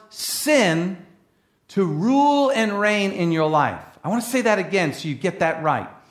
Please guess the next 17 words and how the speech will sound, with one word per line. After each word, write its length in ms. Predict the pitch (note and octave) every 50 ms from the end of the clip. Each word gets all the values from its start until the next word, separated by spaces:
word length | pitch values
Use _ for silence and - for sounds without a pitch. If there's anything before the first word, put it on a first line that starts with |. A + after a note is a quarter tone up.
| _ _ _ _ _ -
okay? 440 | C3 - F3 F3 F#3 G3+ G3 G3+ - - - _ _ _ _ _ _ _ _ -
It 100 | G3 G3+
is 200 | G3 G3+ E3 -
the 240 | - F#3+ D#3+ - -
action, 800 | F#3 G#3+ A#3+ B3+ - - - - - C#3 A2+ A2+ D3+ E3+ - - - -
it's 240 | F#3 F3+ - -
not 340 | B3+ C#4 C#4+ D4 C#4+ C#4+ - - - - _ _ _ _ _ _ _ _ _ _ _ _ _ _ _ _ _ _ _ _ _ _ _ -
the 80 | D3+ G3+
behavior 1200 | D#3 C3 F#3+ D3 A#2+ - - - G3+ A3+ A#3+ B3+ B3+ A3+ F3+ D3 D3+ C#3+ C3+ B2+ B2+ C3 C3 - - - - _
that 240 | - F3+ F3 F3 F3 -
actually, 680 | F#3 G3+ A3 G#3 - - - G#3 F#3 F3+ E3+ D#3 - - - - - _ _ _ _ _ -
uh, 380 | D3+ D3+ D3 C#3+ C#3 C3+ - -
is, 240 | E3 D#3+ C3+ C3 C#3+ -
you 340 | - A#2 - - G3+ G3 F#3
know, 140 | E3+ D#3 D#3+
we 160 | E3 F#3+ G3+
always, 340 | G#3 A3 G#3+ G#3 G#3 -